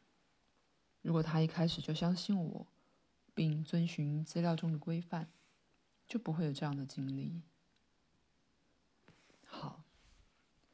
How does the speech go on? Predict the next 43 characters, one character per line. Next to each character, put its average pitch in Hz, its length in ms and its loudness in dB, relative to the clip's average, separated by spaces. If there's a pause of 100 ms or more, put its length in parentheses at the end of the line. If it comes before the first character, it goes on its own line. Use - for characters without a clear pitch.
(460)
我 160 100 -2
推 190 200 6
荐 190 320 6
马 156 200 4
尔 151 120 4
兹 160 400 2
是 160 220 0
因 160 140 4
为 156 280 2
他 151 220 -2
的 151 100 0
练 156 200 2
习 - 120 -6
是 147 300 -2
基 160 300 -2
于 151 100 2
真 180 380 -2
理， 180 100 -6 (800)
即 190 120 2
使 202 140 2
他 180 180 0
并 190 220 2
不 190 80 4
完 156 180 4
全 151 200 0
了 147 160 2
解 147 120 -4
背 151 160 2
后 147 160 0
的 139 80 -2
内 139 220 -2
容 135 160 -4
是 135 140 -4
什 - 180 -4
么。 - 180 -12 (1500)
你 143 120 0
是 170 140 2
要 170 100 6
让 175 220 4
我 143 40 0
告 202 240 2
诉 185 240 0
你 151 300 0